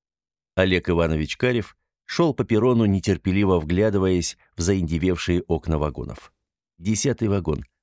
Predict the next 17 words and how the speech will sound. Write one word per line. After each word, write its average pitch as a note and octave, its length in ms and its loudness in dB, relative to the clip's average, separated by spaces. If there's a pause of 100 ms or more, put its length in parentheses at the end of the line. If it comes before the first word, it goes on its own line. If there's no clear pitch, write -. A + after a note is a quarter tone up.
Да, G2+ 380 0
Оксана F#2 540 -2
должна F2 400 2
быть F2 180 -2
в F#2 120 0
этом D2+ 280 -2
вагоне. C2+ 460 -6 (560)
Не C3 100 2
любил B2+ 380 2
он F2 200 2
отпускать F2+ 560 -2
жену F#2 380 0
одну. F#2 420 0 (380)
Сейчас F2 500 -2
на E2+ 100 0
железной F2 420 0
дороге F2+ 560 0